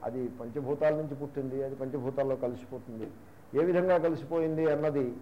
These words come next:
ఈ మిగిలిన వాళ్ళ యొక్క లుకౌట్ కానీ, వెళ్ళిపోయిన వాడు లుకౌట్ కానే కాదు. అది మిగిలిన వాళ్ళు ఉంటారు కదా,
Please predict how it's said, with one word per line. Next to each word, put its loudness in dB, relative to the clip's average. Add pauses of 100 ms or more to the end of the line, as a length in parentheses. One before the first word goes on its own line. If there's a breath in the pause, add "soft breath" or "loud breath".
(340)
ఈ -2
మిగిలిన 2
వాళ్ళ 6
యొక్క 4
లుకౌట్ 4
కానీ, 4
వెళ్ళిపోయిన 4
వాడు 4
లుకౌట్ 0
కానే -2
కాదు. 2
అది -6 (880)
మిగిలిన 4
వాళ్ళు 6
ఉంటారు 4
కదా, 4